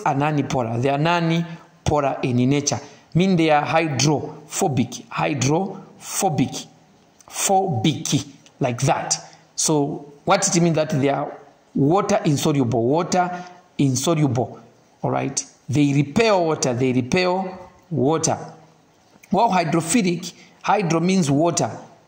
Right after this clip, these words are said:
Philic is a friendly love, okay? Friendly, friendly love. That's what philic is. It's derived from some Greek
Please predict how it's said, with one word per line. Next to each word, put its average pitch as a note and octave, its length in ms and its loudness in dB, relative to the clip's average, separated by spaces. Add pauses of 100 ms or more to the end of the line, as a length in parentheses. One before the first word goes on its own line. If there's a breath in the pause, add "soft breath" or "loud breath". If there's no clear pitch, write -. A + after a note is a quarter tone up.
(280)
Philic A3 680 0
is D3 180 2
a C#3+ 60 2
friendly F#3 420 2
love, A#2+ 440 0
okay? B2 220 -4
Friendly, F3 720 0 (640)
friendly F3+ 840 0 (260)
love. D3+ 420 0
That's F3+ 220 0
what D#3+ 260 -4 (180 loud breath)
philic C3+ 400 0 (300)
is. B2+ 340 0 (300 loud breath)
It's E3 120 0
derived C4+ 360 4
from C3 560 -2
some C3 360 0
Greek D#3+ 280 0